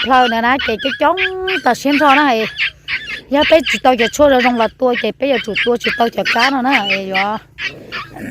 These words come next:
<clears throat> Là một chiếc hộp bè cho chị vô là dư đó, ê. Nó cho hạt tè chết ta, dư ta tên nhỏ. Nhưng nó chỉ tao đây là cả liệu, giờ hạt tè hoa mất xong rồi. À, chẳng chỉ tao đây ít xe là tao đây ít xe, thế nào là,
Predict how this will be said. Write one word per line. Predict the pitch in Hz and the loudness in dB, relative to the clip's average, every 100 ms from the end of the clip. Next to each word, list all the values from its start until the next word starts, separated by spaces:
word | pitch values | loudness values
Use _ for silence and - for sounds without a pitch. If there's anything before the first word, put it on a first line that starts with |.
| - | 2
<clears throat> | 320 277 214 | 4 4 2
Là | 220 | -2
một | 214 - | -2 2
chiếc | 269 285 | 2 2
hộp | 240 - | 0 -2
bè | 226 208 | -2 -2
cho | 240 208 | -4 -6
chị | 202 | -4
vô | 202 | 0
là | 202 196 | 0 0
dư | 202 262 262 | 2 2 4
đó, | 269 262 | 4 4
ê. | 185 202 196 - - - - - - - | 0 -6 -10 -14 -20 -20 -20 -20 -20 -14
Nó | 226 214 214 214 214 214 | -4 0 4 4 2 0
cho | 220 | -4
hạt | 175 196 | -4 -2
tè | 208 | -2
chết | 196 233 240 | 0 0 0
ta, | 262 262 254 247 247 240 240 240 | 0 0 2 2 2 4 4 4
dư | 233 254 - | 4 2 4
ta | 254 | 0
tên | 240 262 247 | 2 2 4
nhỏ. | 254 226 214 - - - - | 4 2 -2 -8 -20 -20 -4
Nhưng | 262 277 | 2 4
nó | 254 226 | 4 0
chỉ | - | -4
tao | - 220 | -4 -2
đây | 220 208 | 0 2
là | 196 190 - | 2 2 -2
cả | 185 | -4
liệu, | 185 175 175 185 185 190 196 | -2 0 0 0 0 -2 -2
giờ | 214 | -4
hạt | 226 | -6
tè | 202 | -4
hoa | 202 | -2
mất | 220 220 | 0 0
xong | 254 226 | 0 2
rồi. | 240 202 190 - _ _ _ _ | 2 0 -2 -8 _ _ _ _
À, | - | -6
chẳng | 220 202 165 | -4 -4 -6
chỉ | - | -4
tao | 226 | -2
đây | 220 | 2
ít | 233 240 | 2 0
xe | - | 0
là | 220 202 | 0 0
tao | 220 | 0
đây | 220 | 0
ít | 247 | 0
xe, | - 240 | -2 -2
thế | 214 254 | -2 -2
nào | 247 | -2
là, | 208 | -2